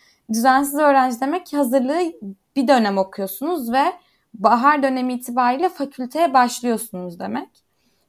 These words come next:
Koç Üniversitesi, e, intermediate ve upper intermediate olan öğrencilere bu imkanı sunuyor. Yani hazırlığı bir dönem okuma imka-, imkanı sunuyor. Ben de bu imkandan yararlandım ve hazırlık atlama sınavına geçip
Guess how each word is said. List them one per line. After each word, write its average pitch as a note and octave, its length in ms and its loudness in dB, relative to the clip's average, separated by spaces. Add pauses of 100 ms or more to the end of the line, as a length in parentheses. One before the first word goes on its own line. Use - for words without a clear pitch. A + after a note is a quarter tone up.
Koç C4+ 220 -2
Üniversitesi, C4 840 -2 (760)
e, G#3+ 280 2
intermediate C4+ 800 -2
ve B3+ 120 0
upper C4+ 200 -2
intermediate A#3+ 560 -4
olan A3+ 200 0
öğrencilere A3+ 840 0 (260)
bu B3 160 2
imkanı C4 500 0
sunuyor. A#3+ 420 0
Yani G#3 320 -2
hazırlığı B3 480 -2
bir A#3+ 100 -4
dönem B3 380 0
okuma A3+ 360 -2
imka-, G3 440 -6
imkanı F#3+ 520 -4
sunuyor. F#3 420 -4 (460)
Ben C4 220 2
de A#3+ 120 2
bu C#4 40 2
imkandan C4 500 0
yararlandım A#3+ 680 2
ve D#4 200 -4 (220)
hazırlık B3 380 -2
atlama B3 340 0
sınavına G#3+ 360 -4
geçip A3+ 440 -6